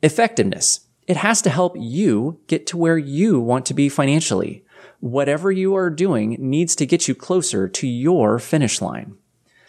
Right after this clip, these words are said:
Efficiency. Life is hard enough. Let's not waste effort or resources if we can avoid it. Wasting time, energy, or money leaves you working harder to get to the same spot you could have been otherwise.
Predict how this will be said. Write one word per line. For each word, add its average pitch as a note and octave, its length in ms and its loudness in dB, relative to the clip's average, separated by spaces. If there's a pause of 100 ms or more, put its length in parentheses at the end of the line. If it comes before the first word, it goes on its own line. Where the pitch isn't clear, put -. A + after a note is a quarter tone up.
(500)
Efficiency. - 760 2 (680)
Life B2+ 380 -2
is F#3 120 0
hard B2 220 0
enough. F#2+ 440 2 (200)
Let's C#3 280 0
not C#3+ 220 0
waste B2+ 320 0
effort A2+ 260 2
or G#2+ 100 2
resources G#2 640 0
if F#2+ 100 -6
we A2 80 0
can G2+ 140 -4
avoid F#2 300 0
it. - 180 -8 (540)
Wasting D#3+ 400 4
time, D3 460 0
energy, C3+ 380 0
or C3 140 0
money G#2+ 380 0
leaves C3+ 280 0
you D#3+ 80 0
working E3+ 360 0
harder G2+ 420 0
to - 160 -6
get C#3 140 -4
to B2+ 80 -8
the C3 80 -2
same D3+ 320 2
spot G#2+ 420 2
you B2 140 -2
could F3+ 180 0
have G#2 160 2
been G#2+ 160 4
otherwise. A2+ 580 -2